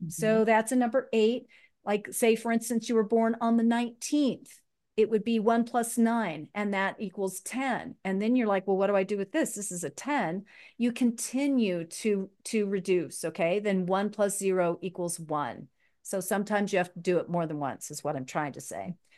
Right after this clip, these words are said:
Speaker 1: But, um, so seven plus eight, and then if we, this is the hardest math,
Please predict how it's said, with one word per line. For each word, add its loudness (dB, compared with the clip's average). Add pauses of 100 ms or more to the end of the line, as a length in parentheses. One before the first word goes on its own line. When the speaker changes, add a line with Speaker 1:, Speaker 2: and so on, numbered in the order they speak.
(200)
Speaker 1:
But, 4 (300)
um, 0 (100)
so 2
seven 2
plus 0
eight, 0
and 2
then 2
if -4
we, 0
this -2
is -8
the 2
hardest 4
math, 2